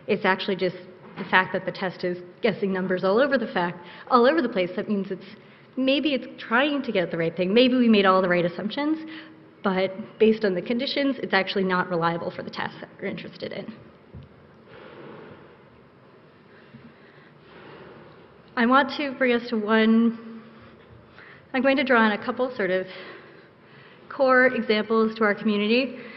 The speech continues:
without rehashing everything we've done in all of the past years. Um,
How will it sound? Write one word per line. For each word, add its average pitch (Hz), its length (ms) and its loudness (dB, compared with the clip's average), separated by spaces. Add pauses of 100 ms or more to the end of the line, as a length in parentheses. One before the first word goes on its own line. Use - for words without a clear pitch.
(200)
without 220 300 6
rehashing 208 680 0 (800)
everything 196 420 -4
we've 190 320 -4
done 196 240 0
in 202 180 0 (200)
all 208 180 0
of 220 60 2
the 233 80 -2
past 208 340 0
years. 285 280 0 (520)
Um, 262 580 4